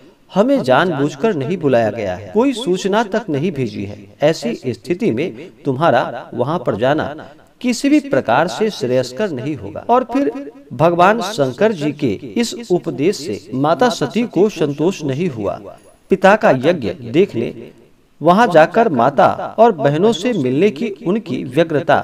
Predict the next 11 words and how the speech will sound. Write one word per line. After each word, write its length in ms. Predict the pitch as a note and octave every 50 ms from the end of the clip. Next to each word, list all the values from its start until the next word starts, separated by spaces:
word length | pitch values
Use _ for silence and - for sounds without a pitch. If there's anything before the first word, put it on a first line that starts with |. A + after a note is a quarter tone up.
| B2 C#3+ G#2+ - - C#3 A#2
किसी 240 | A#3+ A#3 - C#4+ C#4
प्रकार 440 | - - C#3 B2+ - B2 - E3 F3
भी 160 | D3 C#3 G3 G3+ B2 C3+
कम 140 | D#3 E3 F3
न 80 | D3+ D3+ E3+ E3
हो 160 | C#3 C3+ B2
सकी। 300 | - - F#2+ - - G#2 G2 _ _ _ _ _ _ _ _ _ _ -
उनका 260 | F3+ G#3+ G#3+ - B2 G2 - - B2
प्रबल 360 | G2 - F3+ F#3 G#3 A#3 A#3+
आग्रह 560 | - G#3+ A#3+ - C3+ C3+ C3+ C#3+ F3+ G#3 G#3+
देखकर 500 | D#3 - C3 E3+ F#3 - B2 G#2+ A2 -